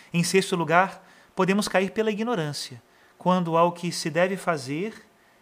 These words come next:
e então caímos facilmente como cegos. "Se um cego conduz outro", diz o Evangelho, "tombarão ambos na mesma vala."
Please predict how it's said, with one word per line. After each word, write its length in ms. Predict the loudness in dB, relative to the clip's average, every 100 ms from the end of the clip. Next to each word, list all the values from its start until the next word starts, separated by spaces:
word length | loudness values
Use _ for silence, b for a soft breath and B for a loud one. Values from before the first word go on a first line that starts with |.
| b
e 80 | -2
então 240 | 0 -2
caímos 340 | -2 -2 -2 -4
facilmente 720 | -6 -4 -4 -4 -4 -6 -8
como 180 | -8
cegos. 680 | -6 -2 -2 -2 -10 -14 -16 b b b b b
"Se 160 | -6 -2
um 60 | -2
cego 340 | 2 2 2
conduz 420 | -2 0 0 4
outro", 480 | 6 6 4 -6 -14
diz 220 | -8 -6 -6
o 40 |
Evangelho, 520 | -8 -6 -6 -6 -8 -16 b b b
"tombarão 420 | 2 6 6 6
ambos 420 | 6 4 2 -4 -6
na 80 |
mesma 280 | -6 -6 -6
vala." 340 | -6 -6 -8